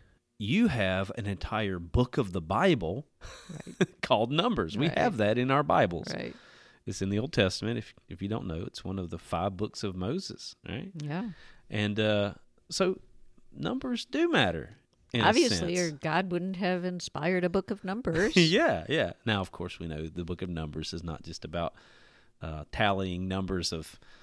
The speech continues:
Speaker 1: of
Speaker 2: Though a lot of
Speaker 1: people,
Speaker 2: it is.
Speaker 1: although a lot of it
Speaker 2: <laughs>
Speaker 1: is. Yeah, I mean, that's the bulk of it is, is lineages and, and those
Speaker 2: Mm-hmm.
Speaker 1: sort of things.
Speaker 2: Mm-hmm.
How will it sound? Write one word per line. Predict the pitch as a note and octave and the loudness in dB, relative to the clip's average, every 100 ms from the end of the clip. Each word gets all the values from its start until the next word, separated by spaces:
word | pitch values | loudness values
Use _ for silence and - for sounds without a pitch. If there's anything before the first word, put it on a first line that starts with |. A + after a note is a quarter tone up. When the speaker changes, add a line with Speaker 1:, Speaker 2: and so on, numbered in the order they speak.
| - - - | -20 -20 -10
Speaker 1:
of | - | -6
Speaker 2:
Though | A2 E3+ | 2 6
a | |
lot | D3 D#4+ C#4 | 8 8 6
of | |
Speaker 1:
people, | E3+ - | 2 -2
Speaker 2:
it | - | 0
is. | B2+ | 2
Speaker 1:
although | A#2+ A#2+ | 6 6
a | C3 | 8
lot | B2+ - | 8 8
of | - B2 | 8 6
it | C#4 | 4
Speaker 2:
<laughs> | E2+ | 2
Speaker 1:
is. | A2 - - | -2 -4 -6
Yeah, | G#2+ - - | -2 -2 -2
I | D#2+ | -4
mean, | E2 D#2+ | -6 -6
that's | - - - - | -4 -4 -6 -4
the | F2 | -6
bulk | D#2+ G#2+ E3+ - | 0 0 0 -4
of | D2 D2+ | -6 -4
it | E2+ | -6
is, | D#2+ - - | -6 -8 -8
is | D#2+ D2 - - - | -10 -10 -14 -20 -16
lineages | F#2 G2 G2+ F#2 F2 F2 F2 F2+ | -4 0 0 -2 -4 -4 -4 -6
and, | D#2 - - - | -10 -14 -18 -10
and | E2+ E2 | -6 -2
those | F2+ A#2+ | 0 0
Speaker 2:
Mm-hmm. | |
Speaker 1:
sort | F2+ D#2+ | -2 -4
of | |
things. | - D#2+ F#2+ F#3 | -6 -6 -6 -6
Speaker 2:
Mm-hmm. | G3+ | -10